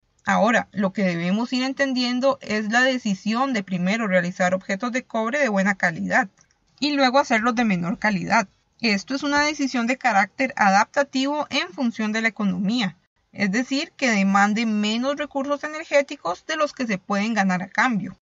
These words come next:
Moviéndonos a la página veintiuno, vemos que las decisiones de los artesanos de cobre demandaban una alta carga de gasto energético,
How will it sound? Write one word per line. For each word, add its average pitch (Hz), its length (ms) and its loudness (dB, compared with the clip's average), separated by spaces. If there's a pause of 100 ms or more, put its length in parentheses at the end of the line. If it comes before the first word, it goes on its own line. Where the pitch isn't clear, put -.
(840)
Moviéndonos 302 500 -2
a 294 40 2
la 269 100 4
página 269 400 0
veintiuno, 254 720 -4 (160)
vemos 220 300 -4
que 285 100 2
las 285 140 2
decisiones 226 560 -4
de 190 80 0
los 180 140 -4
artesanos 185 500 -4
de 294 100 -4
cobre 254 440 0
demandaban 262 640 0
una 240 300 0
alta 240 260 0
carga 190 320 0
de 208 120 0
gasto 196 280 -10
energético, 196 760 -6